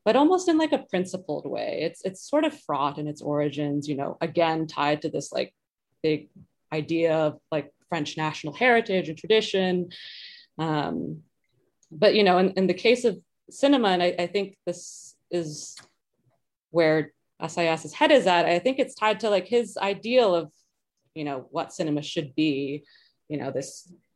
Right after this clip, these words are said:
naive, magical encounter with, like, this spiritual other realm that,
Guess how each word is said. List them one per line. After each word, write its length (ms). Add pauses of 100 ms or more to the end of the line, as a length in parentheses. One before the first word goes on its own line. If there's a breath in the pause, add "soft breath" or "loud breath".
(200)
naive, 560
magical 1120 (680)
encounter 840
with, 200
like, 180
this 180
spiritual 800
other 320
realm 560
that, 160